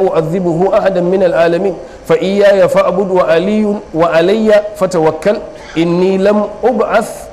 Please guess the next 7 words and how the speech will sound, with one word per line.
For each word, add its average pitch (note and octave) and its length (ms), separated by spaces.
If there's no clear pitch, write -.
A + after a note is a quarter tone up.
كو G#3 220
لم G#3+ 280
أبعث F#3+ 400
نبيا A3 520
فأكملت F3 760
أيامه F3+ 760
وانقضت G3+ 720